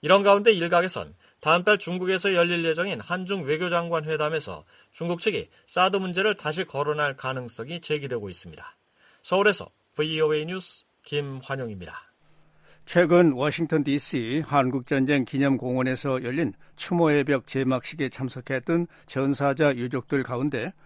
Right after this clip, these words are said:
Speaker 2: 북한에서 유해 봉환을 받은 가족들은 마침내 종결을 얻었다며 안도감을 나타냈습니다. 하지만 유해를 찾지 못한 유가족들은 아쉬움을 토로하며 아직 할 일이 남아있다고 말했습니다.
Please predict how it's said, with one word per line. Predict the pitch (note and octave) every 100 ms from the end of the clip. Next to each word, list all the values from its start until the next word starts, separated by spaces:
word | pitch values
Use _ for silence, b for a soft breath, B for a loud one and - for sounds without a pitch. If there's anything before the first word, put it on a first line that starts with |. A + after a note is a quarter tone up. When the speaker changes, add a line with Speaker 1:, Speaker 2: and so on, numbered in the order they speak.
| b b b
Speaker 2:
북한에서 | - C#3 D#3 D#3+ D#3+ F3 A2
유해 | A#2 D3
봉환을 | C#3 D3+ D3 C#3+ C3+
받은 | A2+ B2 E3+
가족들은 | D3 A#2+ G#2 C3 A#2 - b b
마침내 | B2 - D3 D3 A#2+
종결을 | C#3 C3+ C3+ C#3+ C#3+ E3 E3
얻었다며 | - B2+ B2 C3 B2+ A#2+
안도감을 | A2 A#2 C3 C3 D3+
나타냈습니다. | C3+ A#2+ B2+ - A2 A2 - - _ _ b b b b
하지만 | b D#3+ E3 B2
유해를 | A#2 C3 E3 E3+
찾지 | - D#3+
못한 | D#3 C3+ C3 C#3 B2+
유가족들은 | B2 A#2+ A#2+ E3 D#3+ - b b
아쉬움을 | B2 B2 C#3+ C#3 E3+
토로하며 | D3+ C3+ B2 B2+ G#2+ - b b
아직 | B2 A#2 -
할 | D3+ D3
일이 | C3 A#2+
남아있다고 | A2 B2 C#3 - C3 B2+ C3+
말했습니다. | B2 A2 G2+ - - - -